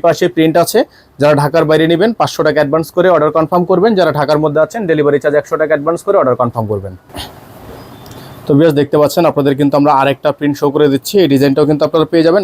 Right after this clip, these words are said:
একেবারে বেস্ট প্রাইসে। এটার ব্যাক সাইড, ফ্রন্ট সাইড দুই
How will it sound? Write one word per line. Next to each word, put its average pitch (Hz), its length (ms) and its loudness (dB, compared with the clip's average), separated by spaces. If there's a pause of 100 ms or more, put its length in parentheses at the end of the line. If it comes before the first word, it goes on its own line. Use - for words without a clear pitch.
(100)
একেবারে 131 320 0 (120)
বেস্ট 143 260 -2
প্রাইসে। 104 260 -4 (360)
এটার 135 260 0
ব্যাক 131 240 0
সাইড, 170 260 0
ফ্রন্ট 143 280 0
সাইড 175 160 2 (100)
দুই 139 100 4